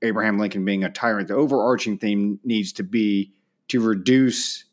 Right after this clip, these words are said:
the executive branch, the power of the executive branch,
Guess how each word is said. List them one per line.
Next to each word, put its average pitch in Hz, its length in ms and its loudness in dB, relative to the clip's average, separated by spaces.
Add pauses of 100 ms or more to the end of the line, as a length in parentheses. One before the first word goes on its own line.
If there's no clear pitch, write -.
(1400)
the 104 720 2 (920)
executive 107 480 2
branch, 92 400 -2
the 110 60 0
power 123 320 2
of 107 60 2
the 104 100 2
executive 95 420 -2
branch, - 480 -8